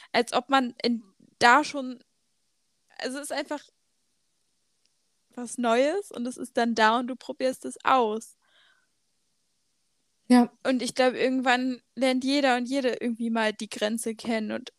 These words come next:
Speaker 1: das passiert halt bei den einen früher und bei den anderen später und bei den a-, manchen gar nicht, ist auch nicht schlimm, wenn
Speaker 2: Nee.
Speaker 1: man gar nichts trinkt. Ähm, aber
Speaker 2: Nein,
Speaker 1: also
Speaker 2: oder
Speaker 1: irgendwann
Speaker 2: Mhm.
Speaker 1: passiert's doch eh. Nicht jeder
Speaker 2: Ja.
Speaker 1: Person, nicht jede Person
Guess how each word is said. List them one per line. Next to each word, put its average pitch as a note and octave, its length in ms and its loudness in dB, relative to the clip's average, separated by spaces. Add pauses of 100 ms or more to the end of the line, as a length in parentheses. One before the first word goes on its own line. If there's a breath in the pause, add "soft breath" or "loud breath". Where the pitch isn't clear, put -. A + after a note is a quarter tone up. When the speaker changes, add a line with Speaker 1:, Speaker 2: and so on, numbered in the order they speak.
(120)
Speaker 1:
das A#3 240 0
passiert A#3+ 440 0
halt A#3 200 0
bei - 120 6
den A#3 180 2
einen A#3 280 0
früher B3 200 0
und A#3 80 2
bei A#3 100 2
den A3 160 -2
anderen A#3+ 280 2
später A#3 520 2
und A3+ 80 -14
bei A#3 100 4
den G#3 140 -2
a-, - 100 -8 (240)
manchen A3 300 -4
gar A3+ 180 6
nicht, A#3 160 2
ist - 140 -10
auch A3+ 140 -2
nicht G#3+ 160 -4
schlimm, A#3 240 -2 (420 loud breath)
wenn A#3+ 140 6
Speaker 2:
Nee. A3+ 60 8
Speaker 1:
man A3+ 80 4
gar A3+ 140 8
nichts A3+ 200 0
trinkt. - 260 -6 (400 soft breath)
Ähm, G#3+ 480 2
aber A3+ 460 2 (1900)
Speaker 2:
Nein, A3 160 8
Speaker 1:
also A3+ 120 10
Speaker 2:
oder A#3+ 160 8
Speaker 1:
irgendwann E4+ 460 6
Speaker 2:
Mhm. E4+ 60 -8
Speaker 1:
passiert's B3+ 580 0
doch B3+ 200 -4 (100)
eh. B3+ 380 -2
Nicht D#4 260 -4
jeder C#4 220 6
Speaker 2:
Ja. A3+ 100 4
Speaker 1:
Person, G#3 400 -8
nicht C#4 200 -2
jede D4+ 200 -6
Person G#3 440 -10